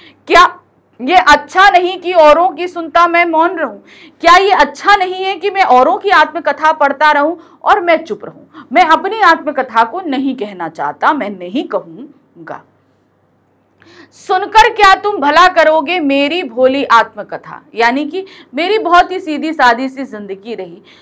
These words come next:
तुम क्या करोगे? मैं क्यों, मैं क्या कर, करोगे तुम मेरी इस आत्मकथा को सुनकर? क्या है ना, मेरे जीवन में कुछ भी ऐसा नहीं है जिससे तुम प्रेरणा ले सको, आनंद ले सको, तुम्हें तो सिर्फ मजा आएगा, तो तुम मेरी आत्मकथा को जानकर क्या करोगे?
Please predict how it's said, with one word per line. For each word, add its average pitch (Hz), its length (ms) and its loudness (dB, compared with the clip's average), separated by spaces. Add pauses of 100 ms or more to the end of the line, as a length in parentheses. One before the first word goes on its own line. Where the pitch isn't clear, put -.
(200)
तुम 427 120 -4
क्या 403 280 4
करोगे? 359 600 0
मैं 285 220 -6
क्यों, 339 220 -4
मैं 277 280 -6
क्या 302 240 2
कर, 311 240 -2
करोगे 254 680 -4
तुम 285 220 -12 (360)
मेरी 294 300 -2
इस 302 240 -8
आत्मकथा 220 680 -2
को 208 180 -8
सुनकर? - 460 -20 (280)
क्या 196 120 -4
है 240 60 -2
ना, 349 100 -4
मेरे 214 220 -4
जीवन 233 260 -8
में 320 140 -8
कुछ 381 180 -8
भी 403 120 -2
ऐसा 392 300 0
नहीं 349 180 -8
है 330 80 -8
जिससे 285 280 -12
तुम 302 220 -14
प्रेरणा 277 380 -2
ले 262 160 0
सको, 240 320 -16 (460)
आनंद 285 400 2
ले 262 200 0
सको, 220 280 -8
तुम्हें 269 280 -4
तो 311 100 -8
सिर्फ 311 200 -6
मजा 214 280 -2
आएगा, 156 360 -6 (420)
तो 320 80 -6
तुम 381 220 -6
मेरी 349 240 -4
आत्मकथा 269 640 0
को 349 180 -8
जानकर 226 480 -4
क्या 349 260 2
करोगे? 233 540 -2